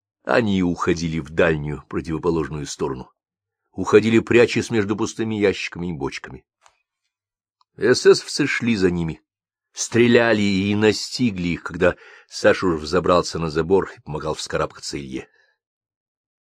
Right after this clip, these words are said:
Илью пристрелили внизу, А Саша так на заборе мёртвый повис. Саше было четырнадцать лет, Илье двенадцать.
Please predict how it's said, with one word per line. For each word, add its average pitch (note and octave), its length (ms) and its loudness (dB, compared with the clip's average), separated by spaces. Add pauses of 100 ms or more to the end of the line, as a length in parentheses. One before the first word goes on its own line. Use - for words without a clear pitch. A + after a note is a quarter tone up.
(220)
Илью F#2+ 420 0
пристрелили F#2+ 560 -4
внизу, E2 540 -6 (1120)
А D#2 140 -6
Саша - 320 0
так E2 140 -6
на D2+ 100 -12
заборе D2+ 260 -4
мёртвый C#2 360 -8
повис. A#1 440 -12 (1300)
Саше - 360 0
было D#2+ 200 2
четырнадцать G2+ 760 -2
лет, F2+ 300 2
Илье C#2+ 300 -6
двенадцать. C2+ 640 -10